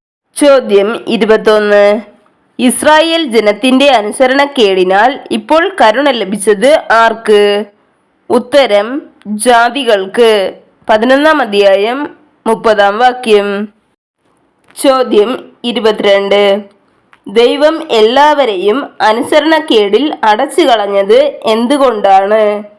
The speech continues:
ഉത്തരം എല്ലാവരോടും കരുണ ചെയ്യേണ്ടതിന്. പതിനൊന്നാം അധ്യായം മുപ്പത്തിരണ്ടാം വാക്യം. ചോദ്യം ഇരുപത്തിമൂന്ന്. എത്ര അപ്രമേയവും എത്ര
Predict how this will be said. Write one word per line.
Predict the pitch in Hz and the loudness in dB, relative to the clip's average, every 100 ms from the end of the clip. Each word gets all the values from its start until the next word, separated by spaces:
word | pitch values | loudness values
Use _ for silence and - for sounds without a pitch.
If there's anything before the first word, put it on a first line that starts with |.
| _ _ _ _ _ _ | _ _ _ _ _ _
ഉത്തരം | - 240 - 277 214 208 220 302 - _ _ _ | -8 -8 -2 -2 2 0 0 -6 -10 _ _ _
എല്ലാവരോടും | 220 247 269 285 294 294 220 202 214 262 277 - 254 | -2 -2 2 2 2 -2 -4 -2 -4 -4 -8 -6 0
കരുണ | 226 254 311 | 0 2 0
ചെയ്യേണ്ടതിന്. | - 240 208 208 202 190 185 196 233 208 139 - - | 2 2 4 2 2 2 2 2 2 0 -2 -12 -4
പതിനൊന്നാം | 214 208 254 277 302 247 | -2 0 0 2 2 0
അധ്യായം | 214 196 190 196 226 277 - - | 0 2 2 2 0 -4 -10 -4
മുപ്പത്തിരണ്ടാം | 214 214 262 262 294 254 190 190 214 240 | -4 -2 -4 0 0 0 0 2 2 2
വാക്യം. | 226 226 220 196 196 196 208 _ _ _ _ _ _ - | 0 0 0 0 0 -6 -10 _ _ _ _ _ _ -4
ചോദ്യം | 247 233 190 196 208 - | 0 2 2 -2 -2 -8
ഇരുപത്തിമൂന്ന്. | 202 196 202 202 180 170 175 165 180 190 _ _ _ - | -2 -2 -2 -2 0 0 0 -2 -4 -10 _ _ _ -6
എത്ര | 202 214 269 | -4 -2 0
അപ്രമേയവും | 277 - 185 - 220 214 180 170 175 190 262 - - | 0 0 -2 0 0 2 0 0 0 0 -2 -8 -6
എത്ര | 196 196 247 262 | -4 -2 2 2